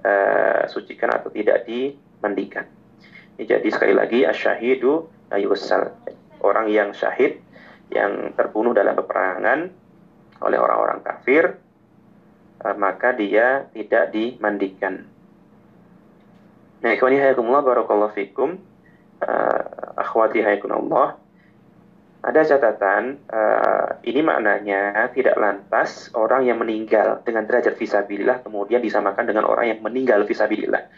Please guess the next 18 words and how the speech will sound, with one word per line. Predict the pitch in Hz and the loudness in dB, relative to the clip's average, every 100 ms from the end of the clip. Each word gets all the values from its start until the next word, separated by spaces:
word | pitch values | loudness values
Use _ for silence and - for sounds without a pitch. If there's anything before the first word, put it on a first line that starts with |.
| - - _ | -20 -20 _
Bedakan | 117 117 117 107 | 0 2 2 0
hal | 98 | -2
tersebut. | - - - - - _ _ _ _ _ | -6 -10 -16 -16 -16 _ _ _ _ _
Kalau | - 104 - | 0 2 2
meninggal | 117 123 131 113 98 | 0 -2 0 2 2
fisabilillah | - 123 113 113 110 107 104 113 | 0 -2 0 0 0 2 2 0
dalam | 104 101 101 | 2 2 2
artian | 104 107 110 110 101 98 - - | -4 -4 0 2 2 0 -12 -4
perang | 131 123 107 | 0 0 -2
di | 107 | -2
jalan | 104 95 | 0 2
Allah, | 101 - 120 - | 0 2 2 2
maka | 101 - | 0 0
berlaku | 104 92 120 | 0 0 0
yang | 117 | -2
kita | 107 98 | 0 0
sampaikan | 98 98 - 104 101 101 | -4 -10 -4 -2 0 0
tadi, | - 131 | 0 -2